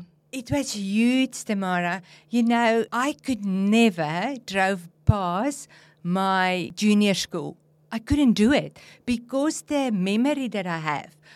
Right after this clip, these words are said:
was not a good memory. And I had put that chapter so far away that I didn't wanna ever deal with it again. And taking my family back there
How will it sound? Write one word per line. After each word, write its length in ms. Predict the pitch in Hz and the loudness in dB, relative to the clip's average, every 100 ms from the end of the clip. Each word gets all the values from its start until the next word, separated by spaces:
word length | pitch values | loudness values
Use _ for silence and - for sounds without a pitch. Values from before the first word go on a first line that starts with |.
| - | -14
was 420 | 175 208 214 - 190 | -2 0 0 -4 -4
not 460 | 190 202 202 208 - | -2 0 0 -2 -6
a 60 | |
good 280 | 180 196 175 | -8 -8 -6
memory. 360 | 180 185 185 175 | -4 -2 0 -2
And 200 | 160 202 | -2 0
I 160 | 233 | 0
had 300 | 247 208 208 - - - _ - _ - | 0 -2 -4 -8 -20 -20 _ -20 _ 0
put 200 | 247 269 | 0 0
that 160 | 247 - | -8 -8
chapter 400 | 220 202 - 208 | -8 -8 -8 -8
so 340 | 180 226 214 | -6 -2 -2
far 320 | 220 220 208 190 | -2 -2 -2 -2
away 420 | 165 185 165 165 | -2 0 0 -2
that 140 | 196 196 | -4 -4
I 60 | |
didn't 240 | 196 233 240 | -2 0 0
wanna 220 | 220 202 | 0 -2
ever 240 | 185 185 175 | -6 -6 -6
deal 320 | - 165 180 | -6 -4 -2
with 200 | 214 220 | -4 -4
it 120 | 240 | -6
again. 400 | 247 269 311 302 - - - - 233 | -6 -6 -6 -6 -10 -20 -20 -8 -2
And 220 | 220 - | -2 -2
taking 420 | 262 285 330 320 | -4 -4 -4 -2
my 140 | 254 | -2
family 480 | 214 208 208 208 185 | -4 -4 -2 -2 -2
back 400 | 151 175 190 208 - | -4 -4 -4 -6 -6
there 240 | 294 | -6